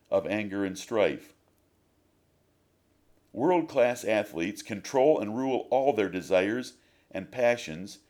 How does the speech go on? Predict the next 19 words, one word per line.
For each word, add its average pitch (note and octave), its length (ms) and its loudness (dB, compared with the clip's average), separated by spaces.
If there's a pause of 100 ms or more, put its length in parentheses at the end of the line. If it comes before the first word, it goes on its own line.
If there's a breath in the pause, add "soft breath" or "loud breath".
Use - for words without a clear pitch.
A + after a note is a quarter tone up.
(300 soft breath)
in B2+ 160 -6
their B2 100 2
diligent D3+ 540 0
pursuit C3 400 0
of G#2 140 -2
championships G#2+ 960 -4 (540 soft breath)
or - 240 0
other B2 320 4
honors A#2 520 -4 (280)
and G#2+ 200 -4
rewards G#2 680 2 (600 soft breath)
in G#2 140 -6
the G2+ 140 0
athletic G#2+ 560 2
sphere. D#2+ 520 -6 (920)
It B2 80 -2
is B2 140 -4
called B2 580 4
temperance. C#3+ 640 -4